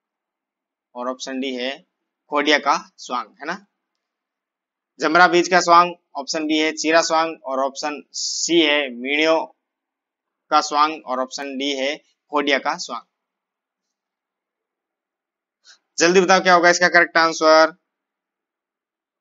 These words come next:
जल्दी, जल्दी आपके कमेंट आने चाहिए,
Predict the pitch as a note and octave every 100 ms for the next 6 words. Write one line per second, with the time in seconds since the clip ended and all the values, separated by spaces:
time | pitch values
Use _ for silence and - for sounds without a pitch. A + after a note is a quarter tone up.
0 | _ _ _ _ _ _ _ _ _ _
1 | B2 E3 D#3 C#3+ D3 D3 C#3+ C3 C3 -
2 | C#3+ C3+ C#3+ D3+ C#3+ - - C3+ C3+ C3
3 | C3 C3